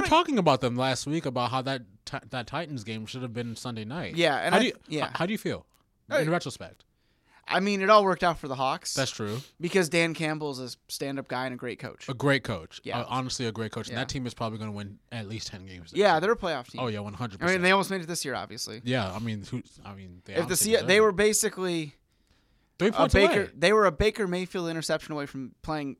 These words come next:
Speaker 1: the Niners this weekend.
Speaker 2: Wow.
Speaker 1: Think about that.
Speaker 2: You
Speaker 1: If
Speaker 2: know
Speaker 1: Baker Mayfield on that pass that Quandre Diggs intercepted, hell of a
Speaker 2: Yep.
Speaker 1: play by Quandre.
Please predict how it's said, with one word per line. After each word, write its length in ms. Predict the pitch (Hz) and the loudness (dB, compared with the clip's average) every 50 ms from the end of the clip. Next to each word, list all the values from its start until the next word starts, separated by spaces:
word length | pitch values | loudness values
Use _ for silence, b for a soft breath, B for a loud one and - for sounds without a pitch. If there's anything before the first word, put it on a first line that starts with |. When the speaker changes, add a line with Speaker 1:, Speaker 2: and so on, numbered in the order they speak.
| _ _ _ | _ _ _
Speaker 1:
the 100 | - 147 | -10 -8
Niners 300 | 143 135 123 120 120 123 | -6 -6 -6 -8 -10 -12
this 100 | 120 - | -12 -14
weekend. 340 | - 85 - - 113 - - _ | -14 -16 -18 -16 -18 -18 -16 _
Speaker 2:
Wow. 500 | 90 92 90 90 90 90 85 82 87 - _ _ _ | -8 -6 -6 -6 -6 -6 -8 -10 -12 -16 _ _ _
Speaker 1:
Think 140 | - 254 294 | -2 -2 0
about 240 | 381 381 302 - - | 4 4 4 4 4
that. 220 | 165 131 85 _ _ b b b b b b b b | -2 -4 -4 _ _ b b b b b b b b
Speaker 2:
You 120 | 165 202 | 4 6
Speaker 1:
If 40 | 214 | 6
Speaker 2:
know 80 | 214 233 | 10 10
Speaker 1:
Baker 320 | 269 302 277 214 170 151 | 12 12 12 10 8 8
Mayfield 680 | 139 226 226 240 269 - - 254 240 220 208 190 180 - b b b b b b b b b - | 6 4 4 2 2 -2 -2 0 0 0 0 -2 -6 -8 b b b b b b b b b 2
on 180 | 175 190 196 | 2 4 4
that 220 | 185 180 180 160 147 | 4 2 0 0 0
pass 260 | 180 190 202 214 - | 2 2 2 2 0
that 120 | - 180 - | -4 -6 -2
Quandre 420 | - 180 180 185 180 196 185 165 | 2 4 4 4 2 -2 -2 -2
Diggs 240 | 147 170 170 151 156 | -2 -4 -4 -2 -4
intercepted, 480 | 165 151 151 - - 135 120 104 139 143 | -4 -4 -4 -4 -4 -4 -4 -4 -8 -4
hell 180 | 151 185 233 262 | 0 2 2 2
of 60 | 226 | 2
a 40 | 202 | -2
Speaker 2:
Yep. 100 | - - | -2 0
Speaker 1:
play 140 | 180 180 170 | 0 0 0
by 140 | 156 147 139 | 0 -4 -6
Quandre. 500 | - - 247 285 269 180 151 131 131 | -4 -4 -4 -4 -4 -4 -6 -6 -6